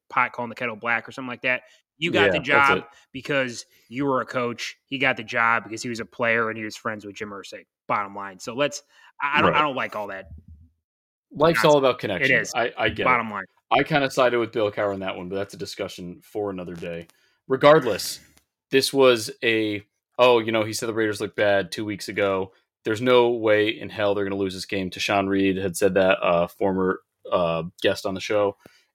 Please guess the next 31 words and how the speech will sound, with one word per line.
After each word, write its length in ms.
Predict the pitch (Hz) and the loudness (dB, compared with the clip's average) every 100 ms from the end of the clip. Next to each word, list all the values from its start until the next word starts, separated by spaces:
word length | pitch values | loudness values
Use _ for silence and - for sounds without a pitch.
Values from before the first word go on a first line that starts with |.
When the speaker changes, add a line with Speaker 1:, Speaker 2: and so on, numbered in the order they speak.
| 110 | -4
Speaker 2:
And 240 | 107 101 | -2 -2
Tashan, 320 | - 107 151 | -4 0 2
I 60 | 120 | 4
was 120 | 107 | 2
with 200 | 117 139 | 0 0
him. 220 | 101 120 - _ | 0 -4 -10 _
I 40 | 107 | -6
was 120 | 98 | -2
with 100 | 117 | -2
him 100 | 107 | -2
on 120 | 95 | -4
that 140 | 92 | -2
one. 180 | 104 113 - | -2 -4 -2
Um, 460 | 104 104 101 101 _ | 0 2 0 -6 _
and 160 | 104 107 | -2 2
then 320 | 107 107 104 - | 2 0 -8 -6
here, 220 | 107 107 | -4 -4
here 180 | 107 107 | -4 -2
we 120 | 113 | 2
go 180 | 117 117 | 2 2
again. 380 | 113 151 98 - | 2 0 -2 -6
It's 100 | 101 | -6
just 180 | 117 - | -6 -6
the 80 | |
same 420 | 104 - 127 131 117 | -6 0 2 4 4
old 340 | 107 107 98 _ _ _ _ | 4 4 0 _ _ _ _
crap. 360 | - 120 87 - | 0 2 2 -2
Carr's 340 | - 123 120 | 2 4 4
twenty-four 440 | - 123 117 123 110 | -2 -4 0 2 0
for 100 | 117 | 0
thirty-eight, 560 | 117 110 110 107 104 | -2 0 2 2 0